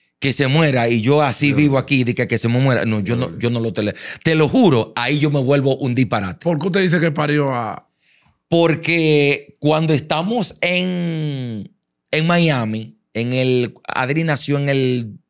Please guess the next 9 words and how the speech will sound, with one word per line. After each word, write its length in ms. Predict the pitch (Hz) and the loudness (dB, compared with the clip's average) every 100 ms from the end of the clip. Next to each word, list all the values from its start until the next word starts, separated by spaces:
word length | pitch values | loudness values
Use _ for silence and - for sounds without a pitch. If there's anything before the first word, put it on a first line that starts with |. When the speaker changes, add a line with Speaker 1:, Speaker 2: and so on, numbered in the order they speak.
| _ _ _ - | _ _ _ -6
Speaker 1:
noventa 800 | 104 117 120 110 123 120 110 | -2 0 2 2 2 0 0
y 100 | 113 | -2
siete 680 | 104 - 139 127 - 101 - _ _ _ | -2 0 0 0 -2 -6 -8 _ _ _
en 160 | - 110 | -2 0
Miami, 440 | 110 117 107 101 | 2 2 2 2
en 80 | 104 | 0
el 120 | 104 | 0
Jackson 380 | 92 117 - 101 | -2 -4 -2 -2
Memorial. 480 | 101 101 95 87 82 | 0 0 0 -2 -6